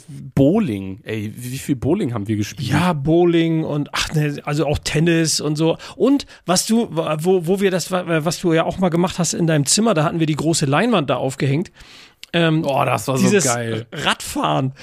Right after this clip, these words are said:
Speaker 2: da, ich weiß nicht, hab ich da, ich glaub, meine, ich hab da irgendwann mal ein Video gemacht oder ein Foto oder so.
Speaker 1: Mu-, musst du eigentlich noch mal gucken. Und, äh, was wir auch gemacht haben, äh, mit dem, mit dem großen Beamer, Golfen.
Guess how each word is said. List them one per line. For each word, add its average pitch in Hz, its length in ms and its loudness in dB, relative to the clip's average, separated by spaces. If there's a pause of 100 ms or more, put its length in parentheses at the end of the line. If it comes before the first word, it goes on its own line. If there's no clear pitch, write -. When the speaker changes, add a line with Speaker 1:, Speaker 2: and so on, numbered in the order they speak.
(140)
Speaker 2:
da, 147 100 0
ich - 500 -6
weiß - 140 -4
nicht, 143 80 0
hab 170 100 -2
ich 190 80 -4
da, 185 140 -6 (340)
ich - 100 -20
glaub, 165 220 0
meine, 208 260 2
ich - 140 0
hab 196 100 -6
da 190 120 2
irgendwann 185 360 2
mal 175 100 4
ein 170 120 2
Video 190 300 2
gemacht 147 320 0
oder 143 100 2
ein 127 120 0
Foto 180 380 0
oder 143 160 2
so. 139 140 0 (500)
Speaker 1:
Mu-, 147 220 2
musst 160 240 2
du - 80 2
eigentlich 170 340 0
noch 165 120 0
mal 160 120 -2
gucken. - 300 -8 (240)
Und, 254 420 -2 (480)
äh, 139 340 0 (180)
was 135 180 -4
wir - 140 2
auch 156 180 0
gemacht 131 380 -4
haben, 143 300 -6
äh, 127 200 0
mit 117 240 -4
dem, 113 240 2
mit 113 120 -4
dem 120 100 -2
großen 120 320 -4
Beamer, 143 280 -4
Golfen. 143 680 0